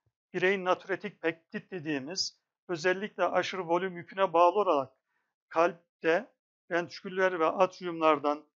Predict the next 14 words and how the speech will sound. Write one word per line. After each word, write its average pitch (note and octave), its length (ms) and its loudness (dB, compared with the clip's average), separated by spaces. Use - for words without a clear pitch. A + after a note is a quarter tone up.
salınan E3+ 640 0
B F#3 220 2
tip - 140 -20
natriüretik E3+ 480 -6
peptit E3+ 500 -6
ve F3+ 140 0
de F#3 180 2
pro F3+ 240 -4
B E3+ 180 2
N F3 220 -2
P F#3+ 200 -2
dediğimiz D#3+ 420 -10
peptitler F3+ 480 0
salı-, E3 400 -2